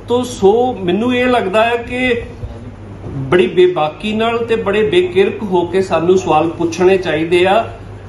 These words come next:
ਕਿਉਂਕਿ ਅਸੀਂ ਜਿਹੜੇ ਇਹ ਭਾਰਤੀ ਡੈਮੋਕ੍ਰੇਸੀ ਆ, ਉਹਦਾ ਚੌਥਾ ਥੰਮ ਆ ਤੇ ਸਾਡੇ ਪੇਸ਼ੇ ਦੀ ਜਿਹੜੀ ਸਭ ਤੋਂ ਮਹੱਤਵਪੂਰਨ ਗੱਲ ਇਹੀ ਆ ਕਿ ਅਸੀਂ ਸਵਾਲ ਪੁੱਛਣੇ ਆ, ਅਸੀਂ ਜਵਾਬਦੇਹ ਬਣਾਉਣਾ ਆ। ਅ,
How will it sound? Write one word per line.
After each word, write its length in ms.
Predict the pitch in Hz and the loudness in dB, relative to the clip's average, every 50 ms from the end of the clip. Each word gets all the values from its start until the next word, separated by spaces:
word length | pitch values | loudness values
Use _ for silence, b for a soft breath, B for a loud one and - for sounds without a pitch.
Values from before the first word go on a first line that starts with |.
| - | 0
ਕਿਉਂਕਿ 560 | - 190 190 190 233 226 233 226 - - 226 | 2 2 2 4 2 2 2 2 0 -2 -2
ਅਸੀਂ 500 | 226 - - 214 220 226 240 233 233 - | -2 -2 0 0 0 0 0 -2 -4 -4
ਜਿਹੜੇ 500 | - 160 165 175 208 214 214 214 214 - - | -2 -2 0 2 2 2 2 0 -2 -2 -2
ਇਹ 180 | 175 175 180 | 0 2 2
ਭਾਰਤੀ 560 | 180 180 180 175 170 156 143 - - 190 202 175 151 - - - - - - | 2 2 2 2 2 2 0 -2 -4 -4 -4 -4 -8 -12 -14 -16 -14 -4 0
ਡੈਮੋਕ੍ਰੇਸੀ 680 | 143 151 165 185 202 190 196 185 190 185 - 185 175 180 | 0 2 2 2 2 2 2 2 2 2 0 0 0 0
ਆ, 80 | 208 | 2
ਉਹਦਾ 400 | 233 247 202 185 185 180 208 220 | 2 0 0 0 0 0 0 0
ਚੌਥਾ 640 | 208 214 - 160 147 - - 180 180 190 196 196 - - - - - - - | 0 -2 -4 -6 -6 -4 -4 -2 0 0 -2 -4 -6 -10 -14 -16 -16 -6 -2
ਥੰਮ 240 | 143 175 185 185 208 | 0 2 2 4 4
ਆ 180 | 214 226 240 233 - - - - - - - - - | 4 2 0 -2 -6 -10 -12 -12 -14 -14 -14 -8 -4
ਤੇ 260 | - 240 247 214 - - | -2 -2 0 -2 -4 -6
ਸਾਡੇ 320 | - - 170 170 170 214 220 | -2 0 0 2 2 2 2
ਪੇਸ਼ੇ 440 | - - 196 196 196 - 226 233 | 2 2 0 0 0 -2 -2 -2
ਦੀ 240 | 220 190 214 226 226 | -2 -2 -2 -2 -2
ਜਿਹੜੀ 520 | 196 196 208 208 226 226 226 233 226 - - - - - | 0 0 0 0 0 0 0 -2 -2 -4 -6 -10 -12 -10
ਸਭ 200 | - - 170 170 - - - | -4 -2 -2 -2 -2 -4 -2
ਤੋਂ 140 | 269 254 240 | 0 0 2
ਮਹੱਤਵਪੂਰਨ 680 | 226 226 220 226 - - 190 185 - 190 190 196 196 | 2 2 2 0 0 -2 -4 -2 0 2 2 2 2
ਗੱਲ 240 | 180 190 185 185 190 | 2 2 2 4 4
ਇਹੀ 400 | 196 190 185 185 208 208 214 214 | 4 4 4 2 0 -2 0 0
ਆ 100 | 214 220 | 0 0
ਕਿ 320 | 220 - 254 240 233 - | 0 -2 -4 -4 -2 -2
ਅਸੀਂ 200 | 247 - 247 240 | -4 -4 -4 -6
ਸਵਾਲ 400 | 226 - - 185 180 190 208 214 | -6 -2 0 2 4 4 2 2
ਪੁੱਛਣੇ 520 | 202 - 185 - - - 160 135 127 123 117 | 0 -4 -6 -8 -6 -6 -6 -4 -4 -4 -4
ਆ, 100 | 113 - - B B B B B B B - 156 | -6 -8 -10 B B B B B B B -6 -6
ਅਸੀਂ 320 | 165 - 240 240 233 180 | -4 -2 -2 -2 -2 -2
ਜਵਾਬਦੇਹ 720 | 139 139 151 160 165 180 190 196 180 160 190 196 208 214 208 | 0 2 2 4 4 4 2 0 2 2 2 4 4 0 -2
ਬਣਾਉਣਾ 380 | 208 196 190 196 185 165 151 147 | -2 0 2 2 2 2 2 0
ਆ। 220 | 147 160 196 226 247 247 - - - 123 110 - - - - | 0 0 0 0 -2 -4 -8 -10 -12 -14 -14 -14 -16 -12 -4
ਅ, 320 | 143 151 165 175 185 190 | 0 2 2 2 2 0